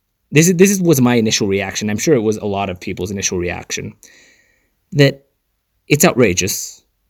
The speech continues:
that the A P H, that government officials would use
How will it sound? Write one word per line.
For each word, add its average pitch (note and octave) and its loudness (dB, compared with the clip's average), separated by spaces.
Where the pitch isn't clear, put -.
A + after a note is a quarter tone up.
that G#2+ -2
the A#2+ 2
A A2+ 4
P A#2+ 4
H, - -4
that G#2+ -6
government B2 4
officials G2 -4
would C3 4
use B2+ 4